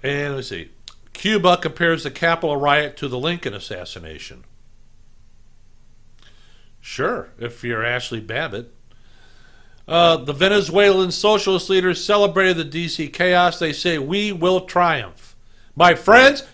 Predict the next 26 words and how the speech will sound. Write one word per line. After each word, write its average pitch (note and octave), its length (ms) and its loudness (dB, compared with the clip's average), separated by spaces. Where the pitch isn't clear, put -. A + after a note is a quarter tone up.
resist F3 760 6
socialism. E3 920 2
Now, C3+ 80 -4
for C3+ 140 -8
four B3 280 6
years, A#3 480 4
we F3 140 -4
got F3+ 260 4
to E3+ 100 -4
hear F3+ 140 2
the E3+ 120 -2
left E3+ 240 2
say, F3 220 -2
"Resist D3+ 560 -4
Trump, E3 320 -2
resist, D#3 460 -6
resist." C3+ 420 -8
Maybe C4 360 0
it's A#3+ 140 -2
time F3+ 300 -2
we E3+ 120 -2
conservatives D3+ 920 -4
and B2+ 220 -8
Trump D3 240 0
supporters, C3+ 880 -2
and A2 280 -12